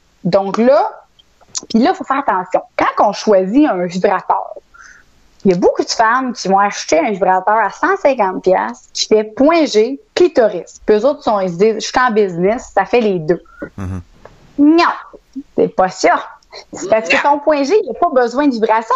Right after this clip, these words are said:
Speaker 1: c'est une percussion. Fait que là, maintenant, tu veux faire ton point G. T'es comme, « Point G, point G, point G. » Mais clitoris, lui, là, faut que ça reste.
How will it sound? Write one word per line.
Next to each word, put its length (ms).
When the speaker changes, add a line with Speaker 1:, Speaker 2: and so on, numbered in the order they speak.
Speaker 1:
c'est 60
une 100
percussion. 640
Fait 120
que 80
là, 100
maintenant, 180
tu 60
veux 60
faire 220
ton 160
point 260
G. 260
T'es 120
comme, « 360
Point 220
G, 560
point 240
G, 180
point 260
G. » 280
Mais 80
clitoris, 380
lui, 240
là, 180
faut 160
que 100
ça 160
reste. 380